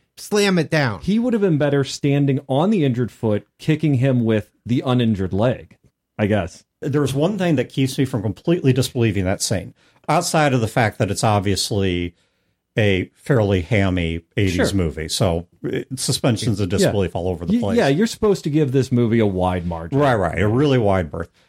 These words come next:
Speaker 3: But the other thing,
Speaker 2: Well,
Speaker 3: though,
Speaker 2: he shouldn't have had that color belt and that kind of tri-, like, oh, shut up. <laughs>
Speaker 3: The one thing, though, that makes it plausible to me is Carrie Strug. You guys probably know her story, even if the name's not familiar.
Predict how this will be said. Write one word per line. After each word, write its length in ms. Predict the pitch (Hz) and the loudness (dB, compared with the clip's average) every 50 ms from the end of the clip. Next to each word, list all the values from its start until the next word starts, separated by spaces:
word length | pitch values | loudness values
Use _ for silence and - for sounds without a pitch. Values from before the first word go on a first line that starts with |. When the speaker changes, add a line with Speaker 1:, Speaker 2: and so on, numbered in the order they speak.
| _ - | _ -4
Speaker 3:
But 240 | - 165 170 170 151 | -2 0 0 0 0
the 120 | 131 175 - | -2 0 2
other 240 | 165 175 233 247 247 | 2 2 2 2 0
thing, 240 | - 196 165 170 170 | 0 0 0 2 2
Speaker 2:
Well, 120 | 175 - | 2 2
Speaker 3:
though, 100 | 127 151 | 2 2
Speaker 2:
he 60 | 185 | 0
shouldn't 280 | - - - 214 208 185 | 0 -2 -2 0 0 0
have 80 | 151 | 0
had 180 | - 160 156 123 | 0 0 0 2
that 200 | 151 151 143 - | 2 0 -2 -2
color 340 | - - 156 147 127 113 101 - - | -4 -2 0 0 0 -2 -4 -4 0
belt 320 | 151 131 120 127 - - 127 | 0 0 2 0 -2 0 0
and 140 | 117 113 | 2 2
that 180 | 123 127 131 - | 2 0 0 -2
kind 220 | - - 139 117 | -2 0 0 0
of 80 | 104 - | 0 -2
tri-, 380 | - - - 117 120 120 117 107 - 170 165 135 | -6 -8 -4 -2 0 2 0 0 0 -2 -4 -2
like, 200 | 147 135 123 - | -2 -2 -2 -2
oh, 120 | - 123 101 | -4 -4 -4
shut 240 | - - - 80 76 | -4 -8 -10 -10 -12
up. 160 | - - _ _ - | -14 -20 _ _ -2
<laughs> 360 | 127 - - 196 185 147 143 - | -2 0 2 2 0 0 0 -4
Speaker 3:
The 160 | 139 117 165 | -2 0 0
one 460 | 147 131 123 139 185 226 247 269 269 262 | 0 0 0 0 0 2 2 2 0 0
thing, 320 | - - 269 277 277 254 | 0 0 0 2 2 2
though, 360 | 160 120 85 76 - - - _ _ _ _ _ _ _ _ _ _ _ - | 2 0 -2 -2 -6 -10 -18 _ _ _ _ _ _ _ _ _ _ _ -4
that 580 | 101 156 151 143 139 131 135 131 - - - _ _ _ _ _ _ _ _ _ - | 0 0 2 4 2 2 0 0 -4 -12 -16 _ _ _ _ _ _ _ _ _ -4
makes 460 | 139 117 120 135 151 165 170 170 - - | -2 0 2 2 2 2 0 -2 0 -2
it 160 | 220 220 - | -2 -2 -4
plausible 600 | - - 226 226 240 254 247 - 180 127 117 98 | -6 -2 0 0 0 0 -2 -2 0 0 0 -2
to 240 | - - 117 87 67 | -2 -4 -6 -6 -6
me 280 | - - - - - _ _ _ _ _ _ _ _ _ _ _ _ _ | -8 -14 -18 -20 -20 _ _ _ _ _ _ _ _ _ _ _ _ _
is 160 | - 151 147 - | -4 -2 -2 -2
Carrie 320 | - - 120 92 90 107 | -2 -2 0 0 0 0
Strug. 420 | - - - 220 226 - - - _ _ _ _ _ | -2 0 0 0 0 0 -2 -6 _ _ _ _ _
You 140 | - 147 151 | -4 -2 0
guys 220 | 156 220 240 233 | 0 0 0 -2
probably 400 | - - - 226 220 262 277 269 | -4 -6 -4 -2 -2 0 0 0
know 400 | 226 214 208 196 175 190 180 - _ _ _ _ _ - - - | 0 0 0 0 0 -2 -4 -10 _ _ _ _ _ -12 -4 -2
her 120 | 185 147 | 0 0
story, 420 | - - - 226 226 185 127 117 131 | 0 0 0 0 2 2 2 0 0
even 200 | 165 156 147 147 | 0 2 2 0
if 100 | - - | 0 0
the 80 | 143 | 0
name's 380 | 127 147 160 185 196 170 123 113 | 0 2 2 2 2 2 0 0
not 220 | 101 92 - - | -2 -2 -4 -6
familiar. 480 | - - 98 90 80 78 - - 82 | -6 -6 -4 -2 -4 -4 -6 -10 -16